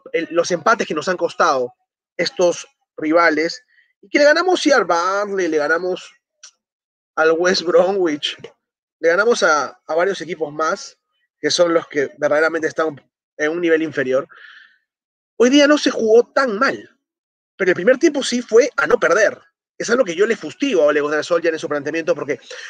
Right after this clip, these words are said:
jugar a no perder implica, eh, tomar muchas reservas y no ir a proponer. Cedimos la pelota. Nos, como se dice en el argot futbolístico peruano, nos camoteó el Liverpool el primer tiempo. En un primer tiempo también el que la formación, que era que quizás lo mejor que teníamos,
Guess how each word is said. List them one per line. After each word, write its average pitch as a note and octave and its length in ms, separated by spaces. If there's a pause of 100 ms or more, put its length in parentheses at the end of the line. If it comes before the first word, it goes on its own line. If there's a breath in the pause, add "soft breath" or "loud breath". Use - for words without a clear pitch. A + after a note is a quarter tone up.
(160 loud breath)
jugar A3 240
a C4+ 40
no C#4+ 140
perder C4 260
implica, A#3+ 540 (640)
eh, F3 100
tomar G#3+ 260
muchas G#3+ 240
reservas G#3+ 460
y E3+ 80
no G3 440 (1400)
ir C4 180
a F3+ 60
proponer. C3+ 500 (360)
Cedimos F#3+ 360
la D#3 100
pelota. D#3 520
Nos, - 400 (380)
como D#3 200
se F3+ 120
dice G#3 180
en G3 60
el E3+ 60
argot F3 240
futbolístico F3 600
peruano, F3 500
nos E3+ 280
camoteó F3 600
el C#3+ 60
Liverpool C#3 340
el B2 40
primer C3 260
tiempo. A2 360 (720 soft breath)
En F3 140
un G#3+ 100
primer A#3 300
tiempo A#3+ 280
también F#3+ 360
el A3 140
que F#3+ 100
la D3+ 140
formación, D3+ 640
que A#3+ 80
era A#3+ 100
que F3 180
quizás C4+ 360
lo C#4 100
mejor A#3 260
que B3+ 100
teníamos, A3+ 560